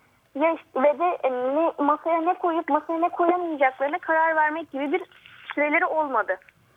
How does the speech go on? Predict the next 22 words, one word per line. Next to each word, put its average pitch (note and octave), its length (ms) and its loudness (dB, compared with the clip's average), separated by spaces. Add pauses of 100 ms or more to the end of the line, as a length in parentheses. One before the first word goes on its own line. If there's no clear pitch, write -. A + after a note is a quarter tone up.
(1120)
O F4 100 4
toplantılarda C#4 960 0
da F4 80 2 (260)
aynı E4 320 0
zamanda, C#4 480 2 (240)
e, C4 200 2
Katar D#4 400 0
Başkanlığı C4+ 680 -2 (560)
toplayıp F4 520 0
bakanları B3 560 0
bir A#3+ 120 0
araya, A#3+ 360 0 (320)
"E, D#4+ 320 2
şimdi F4+ 280 0
ne D4 60 6
yapıyorsunuzdan?" B3 720 0
fazla C#4 380 -2
bir B3+ 40 -8
şey - 240 -6
söylememiş. D#4 560 0 (1400)
Dolayısıyla, F4+ 680 0 (280)
e, A#3+ 240 2